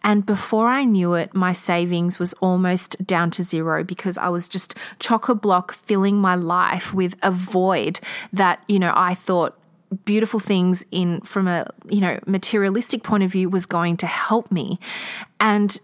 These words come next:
looking back now, I was exactly living out the behavior that I'm sure my father had when he was going through, you know, some of his gambling highs, you know, what made him feel good and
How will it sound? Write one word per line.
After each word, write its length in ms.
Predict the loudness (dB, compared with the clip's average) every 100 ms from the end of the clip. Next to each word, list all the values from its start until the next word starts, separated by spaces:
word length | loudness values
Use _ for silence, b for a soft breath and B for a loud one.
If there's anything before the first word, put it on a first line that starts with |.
| _
looking 400 | -2 -2 0 2
back 320 | 2 0 0
now, 640 | 0 2 2 2 2 -2 0
I 460 | 0 2 0 -2 -4
was 320 | -2 0 0
exactly 800 | 0 0 0 0 0 -2 -2 0
living 400 | 2 0 0 0
out 240 | 0 -2 -2
the 40 |
behavior 720 | -4 -4 -2 0 0 2 2
that 140 | 0 0
I'm 140 | 0
sure 260 | 0 0 0
my 160 | 0
father 460 | -2 0 2 2 0
had 340 | 2 0 0 B B B
when 160 | 0 0
he 200 | 2 2
was 200 | 0 0
going 300 | 0 2 0
through, 440 | -2 -4 0 0 -2 B B B B
you 140 | 2
know, 260 | 2 2 0
some 320 | -2 0 2
of 140 | 0 0
his 240 | -2 0
gambling 460 | 0 0 2 0 0
highs, 520 | 2 2 2 0 0
you 60 |
know, 100 | 0
what 220 | 0 -2 0
made 240 | -2 -2
him 280 | 0 0 0
feel 300 | 0 0 0
good 320 | 0 0 0
and 240 | -2 -2